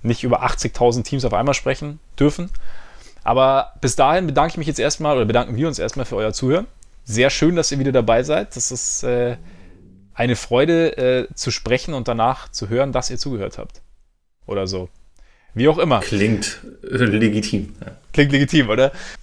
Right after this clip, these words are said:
Speaker 1: Wenn euch das gefallen haben sollte, dann könnt ihr jetzt, und ihr über Apple Podcasts hört, dann könnt ihr natürlich uns gerne Rezensionen hinterlassen. Mit ein paar Sternen. Wenn's euch nicht gefallen hat, könnt ihr euch uns auch eine Rezension hinterlassen.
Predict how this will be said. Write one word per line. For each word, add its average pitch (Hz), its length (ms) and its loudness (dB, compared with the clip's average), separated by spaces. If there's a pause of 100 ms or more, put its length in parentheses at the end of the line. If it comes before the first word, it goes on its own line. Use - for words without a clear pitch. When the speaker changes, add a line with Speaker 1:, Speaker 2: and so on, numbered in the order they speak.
(360)
Speaker 1:
Wenn 165 460 2 (180)
euch 165 240 2
das 170 240 2
gefallen 233 440 2
haben 107 180 0
sollte, 104 340 0
dann 117 120 0
könnt 185 180 2
ihr 156 140 2
jetzt, 147 200 0
und 147 160 -2
ihr 147 120 2
über 139 180 4
Apple - 180 0
Podcasts 135 480 0
hört, 151 200 0
dann 139 100 -4
könnt 156 240 -4
ihr 147 80 -4
natürlich 139 580 -6
uns - 240 -4
gerne 165 240 2
Rezensionen 139 460 0
hinterlassen. 107 560 0 (840)
Mit 117 140 0
ein 113 80 -2
paar 113 160 4
Sternen. 147 480 0 (340)
Wenn's 139 180 0
euch 123 120 0
nicht 170 180 -2
gefallen 170 320 0
hat, 165 120 -2
könnt 160 220 -4
ihr 135 80 0
euch 131 280 -2
uns 127 320 -10
auch 165 220 0
eine 196 120 -4
Rezension 175 460 -4
hinterlassen. 160 840 -2